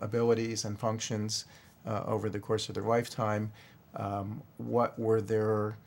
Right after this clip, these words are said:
um, commitments, say, to their dependents, to their spouse, to their children, and how does that shape, uh, what they would want near the end of life?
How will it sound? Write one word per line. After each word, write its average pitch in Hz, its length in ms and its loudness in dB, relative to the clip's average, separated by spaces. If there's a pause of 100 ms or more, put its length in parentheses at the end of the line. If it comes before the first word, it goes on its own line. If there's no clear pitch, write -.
(640)
um, 98 420 -6
commitments, 139 520 4
say, 120 340 2
to 113 200 -4
their 110 340 4
dependents, 120 680 -4
to - 180 -6
their 98 160 -6
spouse, 110 500 0
to 101 140 -8
their 95 140 -6
children, 120 520 -2
and 98 140 -4
how 101 160 -4
does 95 180 -6
that 110 260 -2
shape, 117 400 -2 (480)
uh, 104 160 -4
what 104 220 -4
they 120 100 -4
would 101 160 -2
want 104 280 -4
near 104 140 -4
the 101 160 -6
end 101 160 -4
of 98 120 -10
life? 98 240 -2